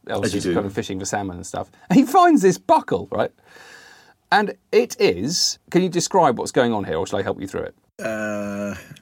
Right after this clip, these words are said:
Speaker 2: let me get it up. So, it is, uh, it looks like somebody who, from what I can see,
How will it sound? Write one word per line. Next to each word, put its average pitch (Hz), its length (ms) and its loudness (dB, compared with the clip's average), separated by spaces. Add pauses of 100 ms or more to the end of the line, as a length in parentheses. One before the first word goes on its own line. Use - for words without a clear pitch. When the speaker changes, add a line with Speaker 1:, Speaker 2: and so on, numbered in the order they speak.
Speaker 2:
let 113 140 -8
me 101 80 -6
get 87 140 -2
it 92 80 -6
up. - 180 -2
So, 104 440 0
it 123 180 -2
is, 117 180 2
uh, 113 300 4 (1700)
it - 160 -4
looks 185 380 2
like - 300 -6
somebody 113 840 0 (320)
who, 90 540 0
from 104 200 -4
what 117 180 -2
I 95 80 -6
can 90 200 -8
see, 78 480 -2